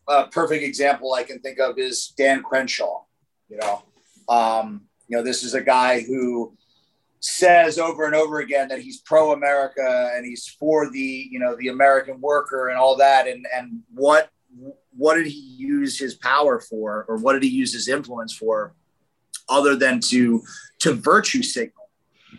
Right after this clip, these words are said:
Um, no action was taken. Uh, it, it's sending out a tweet saying, "End the lockdown," is, is about as laughable as an attempt as, as it gets when you're a politician.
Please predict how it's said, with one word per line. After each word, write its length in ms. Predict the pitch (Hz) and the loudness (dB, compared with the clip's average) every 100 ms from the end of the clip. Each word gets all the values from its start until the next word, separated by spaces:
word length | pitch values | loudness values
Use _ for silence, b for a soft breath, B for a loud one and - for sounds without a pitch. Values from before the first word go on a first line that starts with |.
| B | B
Um, 500 | 120 117 110 110 107 104 _ | -4 0 -2 -4 -8 -14 _
no 380 | 120 143 160 160 143 | -4 2 2 2 2
action 440 | 156 180 - 143 | 0 -2 -8 -18
was 140 | 131 - | -20 -20
taken. 500 | 127 117 135 147 175 _ _ - | -20 -16 -12 -12 -14 _ _ -12
Uh, 220 | 113 113 - | -10 -8 -10
it, 180 | 123 123 | -12 -10
it's 380 | 123 - - b b - | -12 -12 -14 b b -14
sending 400 | - 170 170 165 | -2 -2 0 -2
out 120 | 156 | -2
a 60 | |
tweet 340 | 143 170 175 151 | -4 -8 -10 -10
saying, 360 | - 147 135 143 | -6 -6 -6 -6
"End 200 | 160 151 | -6 -6
the 60 | 135 | -6
lockdown," 720 | 131 143 - 131 117 113 107 - _ _ | -4 -4 -4 -8 -6 -8 -10 -18 _ _
is, 380 | 139 135 123 - | -10 -8 -10 -10
is 160 | 135 123 | -8 -6
about 460 | 127 143 131 127 - | -2 0 2 0 -4
as 300 | 127 117 - | -4 -4 -10
laughable 720 | 123 120 131 156 - 113 127 127 | -10 -2 2 2 0 -10 -10 -10
as 200 | 123 123 | -10 -12
an 80 | |
attempt 560 | 117 - - 135 123 117 | -14 -14 -10 -8 -6 -4
as, 180 | 120 110 | -6 -6
as 180 | 120 113 | -8 -8
it 180 | 104 - | -10 0
gets 340 | 135 120 - | 2 2 -4
when 120 | 113 | -8
you're 120 | 110 104 | -6 -6
a 40 | |
politician. 600 | - 104 101 120 110 - | -4 -4 -2 -2 -2 -4